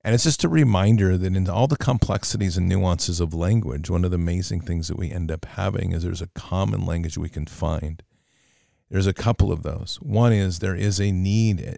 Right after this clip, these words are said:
for us to f-, have touch, and it's important that we put hands on because that's part of bringing healing. There is an important part in keeping the center point to the message, which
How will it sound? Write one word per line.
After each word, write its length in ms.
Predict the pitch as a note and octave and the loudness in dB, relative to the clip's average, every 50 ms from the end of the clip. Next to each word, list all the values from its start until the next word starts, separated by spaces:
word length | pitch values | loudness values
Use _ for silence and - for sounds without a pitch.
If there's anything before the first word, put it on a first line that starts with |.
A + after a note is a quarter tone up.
| - - | -14 -12
for 160 | - - F#2 E2+ | -10 -8 -6 -4
us 260 | F2+ F2+ F2 - - | -4 -4 -4 -6 -6
to 140 | - - F2 | -6 -8 -8
f-, 240 | D2+ - - - - | -8 -10 -14 -16 -14
have 380 | - - - F2 F#2 F#2 - - - - | -10 -6 -6 -4 -4 -4 -6 -8 -12 -12
touch, 560 | - - A2 F#2+ - - - - - - - _ _ _ _ _ _ _ _ _ _ - | -6 -4 -4 -4 -4 -4 -6 -6 -6 -6 -8 _ _ _ _ _ _ _ _ _ _ -6
and 260 | F2 F2+ F2+ F2+ E2+ - | -2 0 0 0 -2 -2
it's 240 | - F2+ F2 - - | -4 -6 -6 -4 -2
important 600 | F#2 F2+ F2 - - - - A#2 - - G2 F#2 E2+ | -2 -2 0 2 2 2 4 2 0 0 -2 -4 -4
that 100 | - - | -4 -4
we 100 | - F#2+ | -4 -2
put 240 | - - - F2 | 0 0 0 0
hands 480 | - - - - F2+ F2+ F2 E2+ E2 - | -2 -6 -6 -2 0 0 0 0 0 0
on 380 | F2 F2 F2+ E2+ D#2+ E2 E2 D#2+ | 0 0 0 0 -2 -2 -4 -6
because 400 | E2+ F2 D#2+ - - F2 D#2+ E2+ | -6 -8 -6 -4 -4 -4 -4 -4
that's 220 | F2 E2 - - | -4 -6 -6 -8
part 440 | - - - - - F#2 F2+ E2+ - | -6 -4 -2 -2 0 0 -2 -2 -4
of 240 | - F2 F2 E2 - - _ _ _ _ _ _ _ _ _ _ | -6 -8 -8 -8 -12 -16 _ _ _ _ _ _ _ _ _ _
bringing 380 | F#2 F2+ F#2+ F2+ F2 F2+ E2+ | -2 0 2 2 2 0 -2
healing. 560 | D2 - - - G2+ F#2 D#2+ E2+ F#2 E2+ D#2 - _ _ _ _ _ _ _ _ _ _ - | -4 -4 -4 -2 -2 -2 -2 -4 -6 -10 -12 -16 _ _ _ _ _ _ _ _ _ _ -4
There 140 | - F#2 G2+ | -2 0 2
is 140 | G2+ F2+ | 2 2
an 100 | G2+ G2+ | 2 2
important 600 | G2+ G2+ F#2+ - - - - A2+ - - F#2+ F#2 | 2 2 2 2 2 2 2 0 -2 -4 0 2
part 340 | - - - G2 F#2+ F#2+ - - | 2 2 2 2 -2 -2 -2 -4
in 160 | - F#2 F2+ | -6 -8 -8
keeping 420 | - - - G2+ - - F#2 F#2 | -8 -8 -8 -6 -4 -2 -2 -2
the 80 | E2+ D#2 | -2 -2
center 400 | - - - - G#2+ G#2+ G#2+ G2+ | -2 -4 -2 0 0 2 0 2
point 420 | - - - G2+ F#2 F#2 - - - | 4 2 2 2 0 -4 -6 -8 -8
to 100 | - F2+ | -6 -4
the 100 | F2+ F2+ | -2 -2
message, 560 | F2+ F#2 F#2+ F#2 F#2 - - F#2 E2 E2 - | 0 0 0 0 0 -2 -2 -4 -6 -6 -8
which 160 | E2+ - - | -8 -10 -8